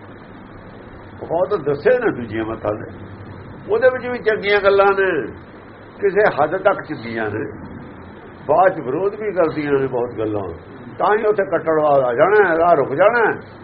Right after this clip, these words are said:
ਉਹ ਜੇ ਰਾਹ ਖੜ ਜਾਣਾ, ਤੁਰ ਤੱਕ ਨਹੀਂ ਜਾਣਾ ਤੁਸੀਂ। ਤਾਂ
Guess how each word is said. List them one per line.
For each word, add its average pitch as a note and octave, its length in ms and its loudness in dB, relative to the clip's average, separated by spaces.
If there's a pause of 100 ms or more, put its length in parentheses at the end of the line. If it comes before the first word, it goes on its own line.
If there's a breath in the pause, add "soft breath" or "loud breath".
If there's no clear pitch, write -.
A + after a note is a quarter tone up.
(140)
ਉਹ F3 100 -2
ਜੇ F#3 80 2
ਰਾਹ F3 240 6
ਖੜ C#3 220 0
ਜਾਣਾ, D#3 340 0
ਤੁਰ F#3 220 -2
ਤੱਕ C#3+ 220 -6
ਨਹੀਂ C#3+ 140 -10
ਜਾਣਾ F3 260 -6
ਤੁਸੀਂ। D3+ 240 -14 (680)
ਤਾਂ C3+ 100 4